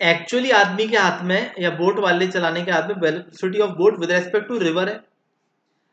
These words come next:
अब river तो इधर फ्लो कर रही है और ये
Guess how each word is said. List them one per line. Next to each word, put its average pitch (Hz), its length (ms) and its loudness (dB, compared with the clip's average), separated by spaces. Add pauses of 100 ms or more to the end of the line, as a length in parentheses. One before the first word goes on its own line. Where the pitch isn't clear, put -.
(160)
अब 214 160 0
river 151 460 4
तो 240 180 6
इधर 190 260 2 (120)
फ्लो 190 260 -4
कर 180 180 -2
रही 165 180 2
है 208 60 4
और 220 160 2
ये 208 140 4